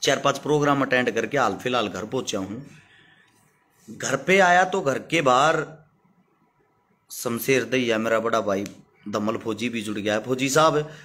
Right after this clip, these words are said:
आप भी गौर करना इस बात पे। घर के बाहर आया,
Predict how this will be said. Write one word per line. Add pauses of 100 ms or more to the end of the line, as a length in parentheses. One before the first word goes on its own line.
(140)
आप
भी
गौर
करना
इस
बात
पे। (840)
घर
के
बाहर
आया,